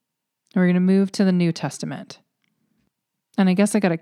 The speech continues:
connect them with this thought. One of the things that really catches me in verses about prayer is that there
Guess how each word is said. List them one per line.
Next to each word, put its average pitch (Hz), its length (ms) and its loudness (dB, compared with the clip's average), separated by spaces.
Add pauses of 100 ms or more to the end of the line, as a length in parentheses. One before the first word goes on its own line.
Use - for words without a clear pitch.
connect 170 560 -4
them 151 220 -4
with 156 180 -6
this - 240 -6
thought. - 460 -8 (580)
One 208 200 0
of 226 100 0
the 220 100 -2
things 190 260 -4
that 180 140 -8
really 170 240 -6
catches 180 480 -6
me 165 360 -4 (680)
in 175 540 -2
verses 170 580 -4
about 147 640 -8 (180)
prayer 160 520 -6 (560)
is 175 180 -2
that 180 180 -4
there 170 280 -2